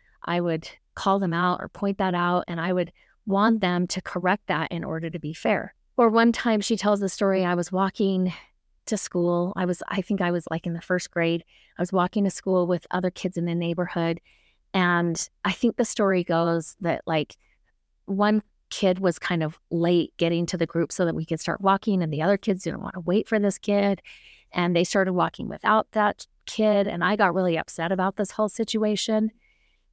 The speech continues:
And I think if I'm remembering correctly, one kid might have started crying, and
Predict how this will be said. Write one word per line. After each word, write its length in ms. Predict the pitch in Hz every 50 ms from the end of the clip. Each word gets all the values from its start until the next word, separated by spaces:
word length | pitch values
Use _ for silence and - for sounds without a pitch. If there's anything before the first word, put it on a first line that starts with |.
| _
And 420 | - 180 175 170 170 165 165 165 - - - - _ _ _ _ _
I 120 | - 185
think 340 | - - - 269 269 269 -
if 140 | 269 - 247
I'm 120 | 233 214
remembering 560 | 202 185 175 170 175 196 208 226 220 226 226
correctly, 640 | 220 - - 220 220 220 - - 220 220 220 214 202 - _ _ _ _ _ _ _
one 320 | - 196 202 208 208 208
kid 300 | 196 - - 220 208 202
might 180 | 202 170 170 160
have 80 | 156
started 300 | - - 139 - - -
crying, 800 | - - - - 233 233 226 220 214 214 214 214 214 214 214 202
and 200 | 190 170 160 -